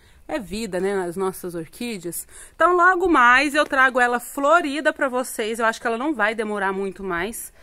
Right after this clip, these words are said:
é, a florir. Não é uma vanda de flores grandes, tá? É uma van-, vanda de flores pequenas.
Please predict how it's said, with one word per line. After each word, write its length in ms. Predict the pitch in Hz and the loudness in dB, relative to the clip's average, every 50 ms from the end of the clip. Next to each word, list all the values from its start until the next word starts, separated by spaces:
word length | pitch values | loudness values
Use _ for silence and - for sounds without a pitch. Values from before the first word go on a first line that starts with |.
| - - - - - - - - | -20 -20 -20 -20 -20 -20 -16 -10
é, 260 | 180 175 175 180 175 | -8 -6 -4 -4 -4
a 60 | 180 | -6
florir. 540 | 180 - 208 190 190 180 180 185 220 294 349 - - _ - - - - | -6 -6 -6 -4 -4 -4 -4 -6 -6 -8 -8 -10 -14 _ -20 -20 -12 -6
Não 300 | - 269 320 381 415 415 | -2 2 2 2 4 4
é 100 | 381 349 | 4 4
uma 160 | 330 320 302 | 4 4 2
vanda 460 | 262 214 233 240 254 277 302 294 277 | 0 0 2 2 2 2 2 0 -2
de 120 | 220 233 247 | -4 -6 -8
flores 380 | - - 247 233 240 226 202 | -6 -4 -2 -2 -2 -4 -4
grandes, 640 | 196 214 220 208 208 208 226 277 302 359 359 - - | -4 -2 0 2 2 2 0 0 -2 -2 -4 -6 -2
tá? 160 | - 233 208 | 0 2 2
É 60 | 220 | 2
uma 160 | 226 220 208 185 | 2 0 -4 -6
van-, 280 | 175 208 214 220 - - | -6 -6 -6 -6 -6 -8
vanda 320 | 196 170 208 202 208 202 | -8 -6 -6 -4 -4 -6
de 100 | 190 - | -8 -10
flores 360 | - - 214 208 190 208 - - | -12 -10 -8 -8 -8 -8 -10 -8
pequenas. 840 | _ - 320 339 - - 269 214 202 202 220 247 311 320 - - | _ -6 -6 -4 -4 -4 -4 -4 -4 -4 -4 -4 -6 -6 -8 -10